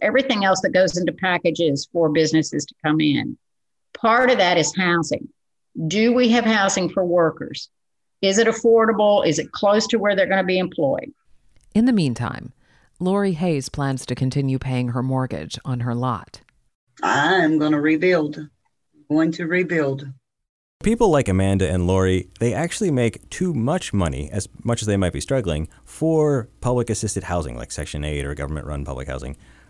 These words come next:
Speaker 4: Um, and obviously they don't make enough for the market rate rentals in Wilmington, you know, for a luxury apartment. Uh, but that's not the only issue. You know, many developers are building these, you know, A-level nice apartments, but when they try to build more affordable ones, they get some pushback.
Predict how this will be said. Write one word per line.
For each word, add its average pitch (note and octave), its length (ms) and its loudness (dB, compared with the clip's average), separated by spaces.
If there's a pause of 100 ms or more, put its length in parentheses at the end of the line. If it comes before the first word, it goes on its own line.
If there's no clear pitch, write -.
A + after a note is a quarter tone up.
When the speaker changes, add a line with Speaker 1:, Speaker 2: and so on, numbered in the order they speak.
Speaker 4:
Um, F2+ 420 -2 (100)
and A#2 140 -2
obviously C#3 320 0
they G#2 120 0
don't G2+ 200 -2
make G2 220 -2
enough G#2+ 500 -2
for G2 180 -8
the F2+ 120 -2
market F2+ 340 -4
rate F2 200 -6
rentals E2 360 -6
in E2+ 120 -6
Wilmington, A2+ 640 0
you E2 80 -8
know, D#2+ 100 -6
for E2+ 140 -4
a D#2+ 60 -2
luxury E2+ 680 -6
apartment. G2+ 580 -4 (540)
Uh, G#2 300 -2
but B2+ 120 -4
that's G3+ 160 0
not A3 120 0
the D3 160 -2
only C3 360 0
issue. D#2 440 -6
You A#2 100 -2
know, F#2+ 220 -2
many B2 200 0
developers A#2 440 -2
are F2 240 -2
building E2+ 500 -4
these, E2 220 -6
you F2 80 -6
know, C#2+ 180 -8
A-level E2 720 -6
nice D#2 220 -8
apartments, G#2 580 -4 (320)
but A2 440 -2
when A#2+ 560 -2
they A2 120 -2
try C3 300 -4
to C3+ 80 0
build G#2+ 300 0
more F#2+ 220 0
affordable E3 540 -2
ones, E2 240 -4
they G#2 300 -4
get C3+ 280 -8
some C#3+ 200 -6
pushback. - 500 -6